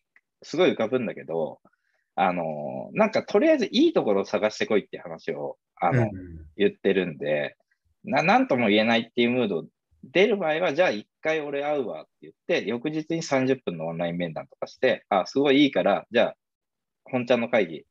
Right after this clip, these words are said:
Speaker 1: 呼ぼうとかってその場で決めるみたいな。まあ、
Speaker 2: うん。
Speaker 1: 要するにまあ、一緒に判断してあげるようにしてるって感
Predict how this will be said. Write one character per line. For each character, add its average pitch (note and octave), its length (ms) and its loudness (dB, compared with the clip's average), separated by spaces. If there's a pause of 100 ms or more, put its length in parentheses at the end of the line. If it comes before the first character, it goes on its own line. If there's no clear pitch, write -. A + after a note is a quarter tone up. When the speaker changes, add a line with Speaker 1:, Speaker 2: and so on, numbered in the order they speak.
(160)
Speaker 1:
呼 F#2+ 80 -4
ぼ F#2+ 160 -2
う - 60 -10
と - 80 -18
か - 100 -10
っ - 20 -12
て F#3 120 0
そ - 120 -6
の G#2 120 0
場 F2+ 100 0
で F2 80 -6
決 E2+ 120 -14
め D#2+ 100 -8
る D2+ 100 -12
み C2+ 80 -18
た - 80 -20
い - 40 -20 (300)
な。 E3 80 0
ま C#3 60 0
あ、 - 40 -
Speaker 2:
う C#3+ 40 -10
ん。 - 40 -12 (280)
Speaker 1:
要 B3+ 80 2
す D#4+ 60 2
る B3+ 60 6
に C3+ 60 2
ま C#3+ 180 4
あ、 - 80 -8
一 C3+ 120 2
緒 - 200 0
に A3+ 160 0
判 A3+ 220 0
断 G2 160 0
し - 60 -12
て G#2+ 60 -2
あ F2+ 60 0
げ F#2+ 220 -2 (120)
る G#2+ 80 -6
よ G#2+ 100 0
う G2+ 40 -4
に E2 100 -10
し - 60 -18
て - 80 -6
る E2 60 -8
っ - 20 -12
て - 100 -14
感 - 100 -12